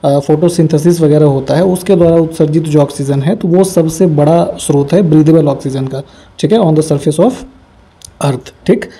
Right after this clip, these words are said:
तो यहाँ से हम जो है ocean वाला यानी कि महासागर का option जो है इसको चुनेंगे। अब देखिए बहुत सारे लोग confuse हो गए वन से, ठीक है, परंतु वन का क्षेत्र बहुत ही जो है इसके आगे सामने तो बहुत ही कम है, ठीक, तो इसलिए ocean जो है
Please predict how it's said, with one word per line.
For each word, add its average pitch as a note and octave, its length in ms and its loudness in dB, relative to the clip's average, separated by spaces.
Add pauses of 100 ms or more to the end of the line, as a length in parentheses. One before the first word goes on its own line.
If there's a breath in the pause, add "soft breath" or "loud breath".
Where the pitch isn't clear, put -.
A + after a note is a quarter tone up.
(260 loud breath)
तो D#3 80 2
यहाँ D#3 200 4
से G3 220 2
हम D#3+ 220 2
जो D3+ 140 4
है D3+ 280 0
ocean D#3 300 2
वाला E3 180 4
यानी E3 200 2
कि E3 100 -2
महासागर D3+ 520 0
का E3 100 -6
option C#3+ 260 -4
जो C#3 80 -4
है G3+ 140 -2 (500 loud breath)
इसको F3 220 0
चुनेंगे। C3+ 320 -4
अब C#3 80 -6
देखिए D#3 200 2
बहुत F3 260 2
सारे F3+ 120 2
लोग F3 200 0
confuse E3+ 320 2
हो F#3 80 2
गए F#3 140 2
वन D3+ 240 2
से, C3+ 180 -4
ठीक D3 160 -6
है, G#3+ 60 2
परंतु F#3+ 460 2 (340 loud breath)
वन F3+ 200 2
का F#3 100 2
क्षेत्र F#3 320 -2
बहुत E3+ 340 0
ही F#3 200 2
जो D#3+ 160 0
है F3 120 2
इसके F3+ 280 0
आगे D#3 320 -2
सामने F3 300 0
तो F3+ 100 -4
बहुत F#3+ 240 2
ही F#3 60 0
कम D#3+ 240 0
है, D3+ 200 0
ठीक, A3 200 -2 (380 loud breath)
तो E3 60 2
इसलिए F3 280 2
ocean E3 400 2
जो C#3+ 100 0
है E3 200 -4